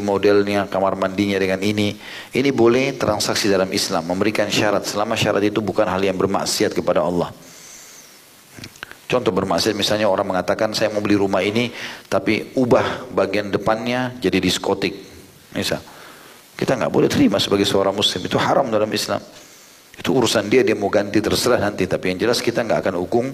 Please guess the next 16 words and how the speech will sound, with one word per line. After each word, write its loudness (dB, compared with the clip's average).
syarat 2
tersebut. -2
Begitu 2
juga 6
sah 0
hukumnya -2
mensyaratkan 2
adanya 0
satu 0
manfaat 0
tertentu -2
di 2
dalam 2
jual 4
beli. 0
Misal, 0